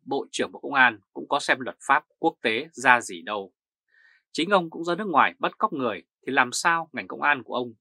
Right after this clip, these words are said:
biết sống và làm việc theo hiến pháp và pháp luật cho được? Đấy là tấm gương rất xấu chứ đâu xa. Các sĩ quan công an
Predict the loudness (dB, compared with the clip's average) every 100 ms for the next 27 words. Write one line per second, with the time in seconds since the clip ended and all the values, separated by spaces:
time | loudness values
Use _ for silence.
0 | _ -8 -8 -4 -2 -2 -4 -12 -6 2
1 | 2 2 -6 -6 _ -12 -10 -4 0 0
2 | 0 _ -10 -2 -2 0 -6 -6 _ _
3 | -6 -4 -4 -10 _ _ _ _ _ _
4 | _ _ _ _ _ -4 -2 -2 -4 -6
5 | -4 -4 -8 -6 -4 -4 -2 -2 -2 -8
6 | -8 -4 -4 0 2 2 -2 _ _ _
7 | _ _ _ _ _ 2 2 2 2 2
8 | 2 0 2 2